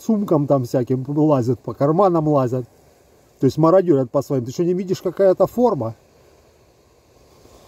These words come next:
В общем, то таке. И, блин, кстати, по поводу вот этой,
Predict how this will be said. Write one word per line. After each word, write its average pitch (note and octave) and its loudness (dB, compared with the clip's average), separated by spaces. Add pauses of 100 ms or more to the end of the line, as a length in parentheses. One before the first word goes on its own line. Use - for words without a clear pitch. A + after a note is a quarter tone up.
(300)
В D3+ 4
общем, A#2 0 (160)
то F3+ 4
таке. D#3 0 (640)
И, D3 4 (220)
блин, C3+ 0
кстати, D#3 0
по B2+ -2
поводу C#3+ 2
вот C#3 4
этой, C3+ 0